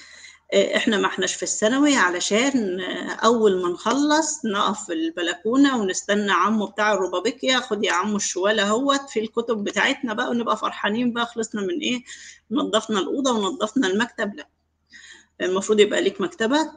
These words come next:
آه، مكتبتك، تحتفظ بيها بكل ورقة، لأن حرفيًا هتروح تدور عليها. كل كلمة أنت بتدرسها في طب بيطري، وهنا يرجع الناس اللي تقولك أحضر ولا ما أحضرش، أنت بتحضر عشان نفسك،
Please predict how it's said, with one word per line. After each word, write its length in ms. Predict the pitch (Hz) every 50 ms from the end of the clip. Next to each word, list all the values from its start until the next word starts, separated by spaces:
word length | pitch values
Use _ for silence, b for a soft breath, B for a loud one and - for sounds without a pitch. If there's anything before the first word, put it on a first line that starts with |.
| - - -
آه، 400 | 170 180 165 165 165 170 170 170
مكتبتك، 760 | 170 170 175 175 - - 233 233 233 - - 254 269 262 - - - - - _ _ _ _ _ _ _ _ _ -
تحتفظ 540 | 185 - - - 208 202 - 202 196 196 190
بيها 500 | 185 185 202 220 220 214 214 202 196 185
بكل 520 | - - - - - 208 214 214 202 185
ورقة، 420 | 180 175 185 196 - - - 240 233
لأن 340 | 214 185 - 202 202 202 196
حرفيًا 920 | 196 - 202 190 - - - 220 233 240 247 262 277 285 262 240 - - _ _ _ _ _ _ -
هتروح 1080 | - - 196 180 190 - - - _ _ _ _ _ - 220 226 240 262 294 302 302 294
تدور 540 | - - 196 190 196 226 240 247 240 226
عليها. 520 | 214 190 180 320 - - - - - - _ _ _ _ _ _ b b b b b b b b b b b b b b b b b b b b _ _ _ _ _ _
كل 360 | - 277 302 302 285 240 208 202
كلمة 340 | - 220 220 208 196 190 175 - - - -
أنت 260 | 220 226 214 208 214
بتدرسها 640 | 185 - - - - 170 175 196 202 - - 196 -
في 80 | - - -
طب 200 | 202 208 202 190 180
بيطري، 520 | - 196 202 - 247 - 269 277 302 294 285
وهنا 400 | - 175 180 175 196 214 220 202
يرجع 520 | 202 208 220 233 214 220 220 202 - -
الناس 380 | 185 180 185 190 202 214 - 214
اللي 140 | 185 180
تقولك 260 | 180 - 196 208 208 202
أحضر 380 | - - - 220 202 196 190 202
ولا 240 | 185 180 175 180 180
ما 80 | 170 185
أحضرش، 480 | 175 - 190 185 190 196 190 - - -
أنت 160 | - 202 -
بتحضر 340 | 214 - - - - - 214
عشان 300 | 196 196 - 208 208 208
نفسك، 380 | 208 208 202 - - - -